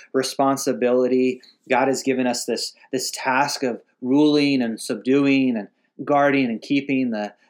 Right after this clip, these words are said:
the earth. You know, I would just like to suggest this morning that being pro-life,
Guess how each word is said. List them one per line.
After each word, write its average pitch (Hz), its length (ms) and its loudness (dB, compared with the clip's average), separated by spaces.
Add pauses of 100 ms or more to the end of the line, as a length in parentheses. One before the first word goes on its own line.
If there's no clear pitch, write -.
(120)
the 110 220 -4
earth. 147 480 -2
You 127 120 -6
know, 127 100 -2
I 127 160 0
would 156 100 0
just 131 160 -6
like 135 200 -2
to 123 420 -4 (160)
suggest 113 800 -4 (100)
this 117 320 -6
morning 107 420 -6 (680)
that 147 200 -8
being 151 320 -2
pro-life, 131 640 0